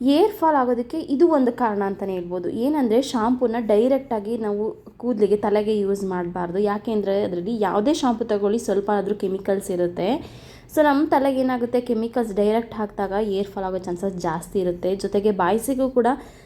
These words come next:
ತಲೆ ಮಧ್ಯದಲ್ಲೇ ಬಾಲ್ಡೆಡ್ ಆಗೋದು ಜಾಸ್ತಿ. ಯಾಕೆಂದರೆ ಅವರು ಶಾಂಪೂನ ಡೈರೆಕ್ಟಾಗಿ ಹಾಕ್ತಾರೆ.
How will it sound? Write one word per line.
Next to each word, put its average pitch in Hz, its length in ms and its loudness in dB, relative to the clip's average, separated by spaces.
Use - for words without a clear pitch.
ತಲೆ 226 180 4
ಮಧ್ಯದಲ್ಲೇ 247 720 2
ಬಾಲ್ಡೆಡ್ 214 500 2
ಆಗೋದು 214 280 -2
ಜಾಸ್ತಿ. 196 360 -4
ಯಾಕೆಂದರೆ 220 420 -2
ಅವರು 214 200 2
ಶಾಂಪೂನ 208 440 -2
ಡೈರೆಕ್ಟಾಗಿ 196 560 0
ಹಾಕ್ತಾರೆ. 190 500 -4